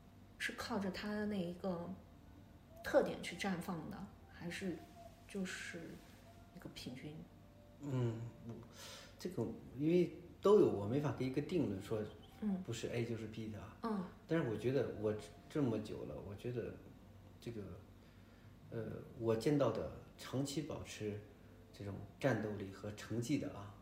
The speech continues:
Speaker 1: 嗯。
Speaker 2: 成绩的人，他最基本都有一个特点，
Speaker 1: 嗯。
Speaker 2: 就是这个人的德，
Speaker 1: 嗯。
Speaker 2: 就是人品。
Speaker 1: 嗯。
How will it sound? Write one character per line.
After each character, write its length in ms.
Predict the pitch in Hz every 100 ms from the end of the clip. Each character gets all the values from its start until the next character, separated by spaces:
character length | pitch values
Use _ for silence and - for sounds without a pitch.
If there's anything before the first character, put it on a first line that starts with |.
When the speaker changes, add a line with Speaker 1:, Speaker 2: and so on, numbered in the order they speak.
| -
Speaker 1:
嗯。 240 | 220 190 - - - - -
Speaker 2:
成 240 | - 113 120
绩 120 | 143
的 120 | 127
人， 100 | - - - - - - - - - - - -
他 180 | - 127 - - - - - - -
最 140 | 156
基 180 | 151 151
本 100 | 104
都 120 | 120
有 60 | -
一 80 | -
个 100 | 98
特 200 | - -
点， 100 | - - - - - - - - -
Speaker 1:
嗯。 60 |
Speaker 2:
就 40 | 101
是 280 | 101 - - - - - -
这 120 | 117
个 100 | 104 90 87
人 160 | 101
的 100 | 104 87 - - - - - -
德， 380 | - 104 113 117 - - - - - - - - - -
Speaker 1:
嗯。 120 | 208
Speaker 2:
就 100 | 190
是 60 | -
人 180 | 104 131
品。 200 | - - - - - - -
Speaker 1:
嗯。 360 | 220 208 202